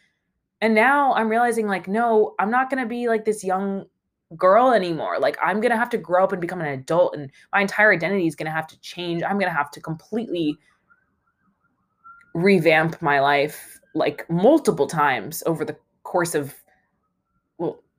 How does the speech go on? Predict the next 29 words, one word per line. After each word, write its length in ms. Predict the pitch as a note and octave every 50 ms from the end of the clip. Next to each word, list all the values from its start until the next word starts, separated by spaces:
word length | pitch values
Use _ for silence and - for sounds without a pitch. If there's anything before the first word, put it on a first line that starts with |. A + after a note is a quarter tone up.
| _ -
the 120 | - E3
course 300 | E3 - G3+ G3 F#3+ -
of 80 | F3 D#3+
the 80 | D#3
rest 240 | D3+ D#3+ E3+ E3 F#3
of 60 | D#3
my 120 | D#3 B2 G#2+
life. 340 | C#3+ F3 D#3+ - - - -
But 280 | D3+ C#3 C3 - - _ _ _ _ _ _ _ _ _ _ _ _ _ _ _ _ _ _ _ _ _ _ _ _ _ _ _ _ _ _ _ _ _ _ _ _ _ _ -
I 120 | - D#3+ D#3+
don't 100 | D#3 D3+
know. 180 | D3+ D3 C3
It's 280 | - - - - - -
just, 480 | E3+ D#3 D3 - - - - - - _ _ _ _ _ _ _ _ _ _ _ _ _ _ _ _ _ _ _ _ -
it, 180 | - - - - -
it 140 | F#3 F3 - D#3
really 520 | C#3+ D3 D3 E3+ G#3+ A3+ A#3+ G3 F#3 E3+
started 340 | E3 - F#3 D#3+ D3+ D3 -
to 60 | D3
hit 280 | - - F3 D#3+ - G2+
me. 180 | A2+ F#2 F2+
Like, 360 | G#2 C#3 C3 A2 - - - _ _ _ _ _ _ _ _ _ _ _ _ _ _ _ _ _ _ _ _ _ _ _ _ _ _ _ _ _ _ _ _ _ _ _ _ _ _ -
I'm 140 | E3+ F3 F3+
not 180 | F#3+ G3+ G#3 G#3
gonna 160 | A3 G3+ F#3
be 160 | E3+ F#3+ F#3+
this 380 | F3 F3+ E3 E3 - - - - _ -
person 640 | - - F3 G3 G#3 - F#3+ C3 A2+ - - - -
forever. 760 | - - - E3+ D3 D3+ F3 D#3+ D#3+ C3 A2 E2+ A2 D#3+ -